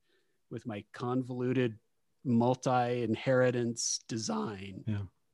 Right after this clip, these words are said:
Speaker 2: And sometimes it's even simpler than losing the thread of what you were trying to do. Sometimes it's just, "Oh, I plus plus, not I minus minus." And in the olden days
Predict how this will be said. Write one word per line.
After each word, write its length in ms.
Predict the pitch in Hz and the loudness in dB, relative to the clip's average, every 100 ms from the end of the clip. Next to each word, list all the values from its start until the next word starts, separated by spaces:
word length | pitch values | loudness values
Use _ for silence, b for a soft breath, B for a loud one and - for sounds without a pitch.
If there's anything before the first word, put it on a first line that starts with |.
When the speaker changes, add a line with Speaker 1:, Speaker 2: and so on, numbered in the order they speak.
| b b | b b
Speaker 2:
And 80 | 131 | 6
sometimes 360 | 135 143 156 117 | 8 8 8 6
it's 140 | 117 | 6
even 220 | 131 113 | 8 8
simpler 500 | 104 139 135 127 107 | 8 8 8 8 8
than 280 | 104 104 101 | 6 4 2
losing 400 | 101 113 107 110 | 6 6 8 4
the 100 | 98 | 4
thread 320 | - 113 104 | 2 4 4
of 180 | 101 92 | 4 2
what 140 | 101 95 | 0 2
you 60 | |
were 80 | 98 | 0
trying 260 | - 113 95 | 2 2 2
to 80 | |
do. 300 | 90 110 95 98 b b b - | 2 2 2 -4 b b b 2
Sometimes 400 | 143 156 180 139 | 6 8 8 8
it's 180 | - | 6
just, 340 | - 127 - - _ _ _ _ _ | 6 4 4 -10 _ _ _ _ _
"Oh, 380 | 143 160 160 165 | 8 10 12 12
I 240 | 131 143 139 | 10 10 10
plus 580 | 139 - 175 190 - | 8 6 10 10 8
plus, 720 | - - 113 95 87 - - - | -4 6 8 8 6 0 -4 4
not 280 | 127 120 - | 6 6 8
I 200 | 123 120 | 8 10
minus 500 | 117 113 107 101 135 | 10 10 8 6 6
minus." 880 | 131 147 151 123 92 - - - b b b b _ | 6 6 6 6 6 0 -6 -14 b b b b _
And 160 | 139 135 | 8 12
in 100 | 135 | 12
the 120 | 123 | 12
olden 380 | 123 190 226 123 | 12 10 12 12
days 420 | 107 101 104 110 | 12 10 6 2